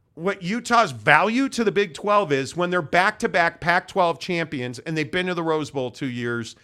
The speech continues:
and their defense routinely recruits and puts guys in the N F L. And then I'm gonna have to explain why Arizona, who tried to pull a revolt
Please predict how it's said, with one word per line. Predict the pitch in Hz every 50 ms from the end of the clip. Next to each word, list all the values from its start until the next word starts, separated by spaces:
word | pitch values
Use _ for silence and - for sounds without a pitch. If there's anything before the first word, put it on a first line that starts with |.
| _ _ _ _ _ _
and | - 180 180 180
their | 156 190 185 156
defense | - 196 214 220 - - 208 190 170 - -
routinely | 180 175 147 - - 202 214 220 214 202 190 185 175
recruits | 165 165 160 - 196 190 180 - -
and | 170 147
puts | - 175 156 - -
guys | - 151 143 139 120
in | 147 135 131
the | 127 127
N | 123 117
F | 107 -
L. | - 92 62 58 - _ _ _ _ _ _ _ _ _ _ _ _ _ _ _ _ _ _ _ _ _ _ _ _ _ _ _ _ _ _ _ _ _
And | 175 190 190 196
then | 214 233
I'm | 240 247 233
gonna | - 220 214
have | 185 185 226 226 233
to | - 190
explain | 185 - - - - 190 185 185 202 226 226
why | 208 180 180 175
Arizona, | 180 190 190 190 185 135 170 170 170 180 202 202
who | 156 190 185
tried | 139 - - 180 170 196 143
to | 170
pull | 147 - 196 190 196
a | 190
revolt | 175 165 147 113 135 151 175 214 247 - -